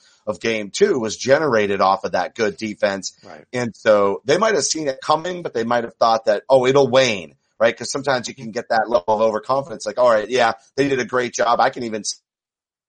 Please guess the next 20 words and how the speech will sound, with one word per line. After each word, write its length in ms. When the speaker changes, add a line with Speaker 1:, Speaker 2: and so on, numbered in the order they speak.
Speaker 1:
at 220
halftime 580
saying, 300
"Hey, 140
these 220
guys 340
are 80
doing 360
this. 320
I 80
know 140
you 200
all 120
see 260
it. 100
They're 100
doing 280
it 120
really 260
well." 480